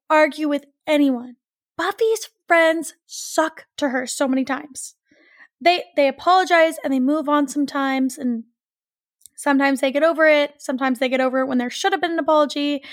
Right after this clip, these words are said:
So it's just, like, which is definitely realistic, 'cause sometimes you have friendships where you, sometimes you don't apologize and you just both move on. But I will say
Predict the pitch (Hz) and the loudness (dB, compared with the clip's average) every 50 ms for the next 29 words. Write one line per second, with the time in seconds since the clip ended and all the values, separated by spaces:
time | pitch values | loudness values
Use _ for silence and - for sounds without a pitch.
0 | - - - - - - _ _ - - - 339 339 - - 349 320 - 349 311 | -20 -20 -20 -20 -20 -20 _ _ -8 -2 0 0 0 0 -2 -4 -2 0 2 2
1 | 294 294 - _ - 330 392 392 - - - _ _ _ - 330 381 403 - - | 2 0 -4 _ -2 -2 0 0 -2 -6 -6 _ _ _ 0 0 0 0 2 2
2 | 320 302 349 381 381 415 415 339 277 262 - - 302 311 - - 277 - - 277 | 2 2 2 0 0 2 2 2 2 0 0 -2 -2 -2 -2 -10 -10 -6 -4 -2
3 | 262 247 254 262 269 269 - 285 269 277 277 277 - 269 262 247 - 269 254 - | -2 -2 -2 -2 -4 -2 -2 -2 -2 -2 -4 -2 -2 0 0 0 -2 -4 -6 -6
4 | - - 269 254 254 254 269 - _ _ _ _ _ _ _ _ _ _ _ _ | -8 -4 -4 -2 -2 -2 -6 -8 _ _ _ _ _ _ _ _ _ _ _ _
5 | _ _ - - 285 294 285 - - 294 262 285 285 269 277 294 254 240 - - | _ _ -4 -2 0 0 0 0 0 2 2 2 2 2 0 -2 -2 -2 0 0
6 | 269 269 277 277 339 359 330 254 269 269 233 262 254 247 233 254 254 254 - 262 | 2 2 2 4 4 2 2 2 -2 -4 -2 0 -2 0 0 -2 -6 -6 -4 -2
7 | 262 262 240 254 254 262 247 254 - - 262 - - - - - - - - - | -2 0 0 0 0 0 0 -2 -4 -6 -12 -14 -14 -18 -18 -20 -20 -20 -20 -20
8 | _ _ _ _ _ _ _ _ _ _ _ _ _ _ - - 370 359 330 294 | _ _ _ _ _ _ _ _ _ _ _ _ _ _ 0 2 4 4 4 2
9 | 277 - - - 320 320 330 262 302 320 339 320 - - 339 339 320 294 294 | 0 -2 -4 0 0 0 0 2 0 0 0 -2 -2 0 2 2 2 0 -4